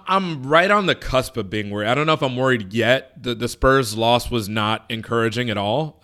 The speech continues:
Uh, at, you know, their announcers, I thought, were, uh, pretty stunned at that and, and said as much during the broadcast. And, and then pairing that with the fact that they didn't just put the game away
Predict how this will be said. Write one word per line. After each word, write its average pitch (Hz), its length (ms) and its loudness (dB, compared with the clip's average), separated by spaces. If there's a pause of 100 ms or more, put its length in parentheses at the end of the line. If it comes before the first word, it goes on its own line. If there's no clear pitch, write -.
Uh, 110 240 -8
at, - 240 -10 (300)
you 110 100 -8
know, 101 120 -8
their 110 120 -4
announcers, 113 540 -8
I 110 80 -14
thought, 110 280 -12
were, 104 320 -12 (500)
uh, 104 260 -6
pretty 120 540 2
stunned 123 440 -4
at 123 120 -2
that 127 260 0
and, 113 200 -8
and 113 160 -10
said 113 200 -2
as 113 120 -8
much 117 320 -12
during 113 200 -12
the 110 60 -14
broadcast. 110 500 -12 (520)
And, 160 240 2
and 160 220 0
then 165 380 4
pairing 175 400 6
that 135 200 0
with 139 120 -6
the 131 80 -2
fact 123 280 -4
that 131 120 -10
they 127 120 0
didn't 131 180 2
just 117 220 -10
put 139 220 -4
the 120 80 -10
game 110 240 -6
away 104 380 -12